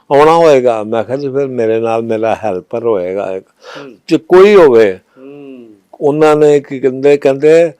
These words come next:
Speaker 1: "ਤੁਸੀਂ, ਅਹ, ਪਾਰਕਿੰਗ ਵਾਲੀ ਸਾਈਡ 'ਤੇ ਨਹੀਂ ਜਾਣਾ, ਤੁਸੀਂ ਮਹਿੰਦਰਾ ਕਾਲਜ ਦੇ ਮੇਨ ਗੇਟ ਤੋਂ ਐਂਟਰੀ ਕਰਨਾ। ਉੱਥੇ ਮੈਂ ਸਾਰਿਆਂ ਨੂੰ ਕਹਿੰਦਾ, ਉੱਥੇ ਇੱਕ ਪ੍ਰੋਫੈਸਰ ਤੁਹਾਨੂੰ ਰਿਸੀਵ ਕਰੇਗਾ ਆ ਕੇ।" ਮੈਂ ਸ਼੍ਰੀ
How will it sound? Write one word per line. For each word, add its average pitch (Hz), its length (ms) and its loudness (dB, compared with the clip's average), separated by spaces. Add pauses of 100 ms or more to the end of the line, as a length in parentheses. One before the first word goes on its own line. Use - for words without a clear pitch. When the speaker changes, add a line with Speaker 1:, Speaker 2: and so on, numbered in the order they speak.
(440)
Speaker 1:
"ਤੁਸੀਂ, 160 680 0
ਅਹ, 139 560 -2
ਪਾਰਕਿੰਗ 135 600 0
ਵਾਲੀ 143 200 2
ਸਾਈਡ 123 300 0
'ਤੇ 127 180 0
ਨਹੀਂ 139 200 0
ਜਾਣਾ, 131 340 2
ਤੁਸੀਂ 139 540 0
ਮਹਿੰਦਰਾ 117 480 -2
ਕਾਲਜ 127 360 2
ਦੇ 143 120 4
ਮੇਨ 135 500 4
ਗੇਟ 147 340 4
ਤੋਂ 123 240 -2
ਐਂਟਰੀ 110 260 -2
ਕਰਨਾ। 113 320 -2
ਉੱਥੇ 120 320 -4
ਮੈਂ 120 180 -6
ਸਾਰਿਆਂ 110 340 -4
ਨੂੰ 120 120 -8
ਕਹਿੰਦਾ, 120 240 -4
ਉੱਥੇ 120 240 -4
ਇੱਕ - 140 -10
ਪ੍ਰੋਫੈਸਰ 110 520 -4
ਤੁਹਾਨੂੰ 110 440 -4
ਰਿਸੀਵ 120 320 -6
ਕਰੇਗਾ 101 380 -6
ਆ 92 160 -8
ਕੇ।" 90 180 -14 (580)
ਮੈਂ 131 640 0 (160)
ਸ਼੍ਰੀ 127 720 0